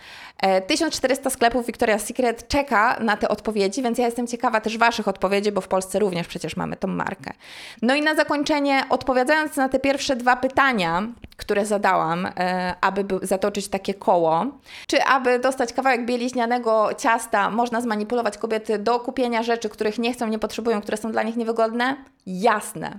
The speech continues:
jasne, wystarczy tylko dobry marketing i jesteśmy w stanie to zrobić. Ale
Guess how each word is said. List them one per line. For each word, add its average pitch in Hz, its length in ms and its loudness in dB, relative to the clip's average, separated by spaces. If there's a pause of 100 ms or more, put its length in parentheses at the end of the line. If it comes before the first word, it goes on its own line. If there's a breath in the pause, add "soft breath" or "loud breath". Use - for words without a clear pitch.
(100)
jasne, 208 380 0
wystarczy 208 320 -4
tylko 180 200 -2
dobry 170 400 0
marketing 160 760 -6
i 185 60 -4
jesteśmy 165 340 -6
w - 40 -14
stanie 151 240 -6
to 175 100 -10
zrobić. - 360 -6 (760 loud breath)
Ale 240 560 4